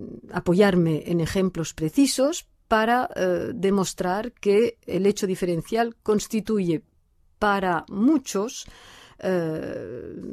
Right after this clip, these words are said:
muchos otros pueblos de España, eh, algo que podría llamarse, eh, el problema catalán, por ejemplo, ¿eh? Y podría ser más o menos,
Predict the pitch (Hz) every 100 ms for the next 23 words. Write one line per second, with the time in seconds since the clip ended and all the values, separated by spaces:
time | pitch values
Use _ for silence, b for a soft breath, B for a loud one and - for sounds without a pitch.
0 | - - 101 180 180 - 170 - 170 165
1 | 151 - 185 160 143 156 - 208 180 170
2 | 214 B B B B - 180 170 165 -
3 | 202 220 - 190 175 175 190 185 175 196
4 | - - 196 190 175 175 - 165 160 156
5 | - 170 160 170 180 208 170 151 143 160
6 | 135 - 147 135 - 175 - 156 151 233
7 | 349 B B B B - 190 175 170 151
8 | - - 175 190 180 - 190 180 165 180
9 | 170 185 190 175 -